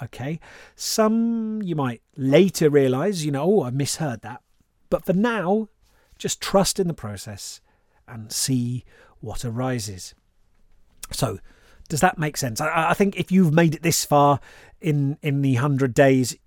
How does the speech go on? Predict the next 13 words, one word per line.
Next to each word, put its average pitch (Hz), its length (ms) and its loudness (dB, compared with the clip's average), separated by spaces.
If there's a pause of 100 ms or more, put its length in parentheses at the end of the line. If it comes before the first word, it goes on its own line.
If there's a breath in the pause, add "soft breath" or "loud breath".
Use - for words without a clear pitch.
(100)
you're 156 200 -2
pretty 170 420 4
well 147 220 4
equipped - 480 -6
to 127 80 -6
give 113 180 -2
this 127 180 -4
a 120 40 -4
go, 98 180 -8
right? 131 380 -2
Like, - 240 -6
ten 208 320 4
minutes - 500 -2